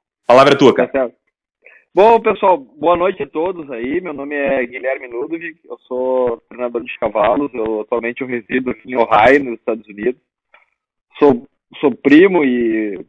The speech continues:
Speaker 2: primo, desculpa, sou cunhado e,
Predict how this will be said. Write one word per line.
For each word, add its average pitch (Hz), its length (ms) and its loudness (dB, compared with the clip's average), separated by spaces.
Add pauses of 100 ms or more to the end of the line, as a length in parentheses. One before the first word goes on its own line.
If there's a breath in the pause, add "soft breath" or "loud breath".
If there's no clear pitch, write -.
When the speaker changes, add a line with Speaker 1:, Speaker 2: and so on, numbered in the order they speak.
(120)
Speaker 2:
primo, 120 320 0
desculpa, - 400 -6 (300)
sou 127 80 -6
cunhado 143 640 2
e, 117 240 -4